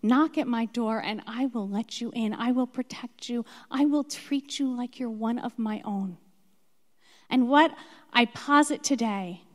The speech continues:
what I challenge you all with is this. I think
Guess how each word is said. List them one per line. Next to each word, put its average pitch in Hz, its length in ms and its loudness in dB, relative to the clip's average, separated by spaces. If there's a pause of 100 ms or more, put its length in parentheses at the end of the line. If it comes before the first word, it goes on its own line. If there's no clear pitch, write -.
(360)
what 269 220 2
I 285 120 4
challenge 269 640 0
you 220 120 -2
all 196 160 -6
with 196 280 -8
is 196 160 -8
this. - 460 -12 (720)
I 294 180 -2
think 214 600 -2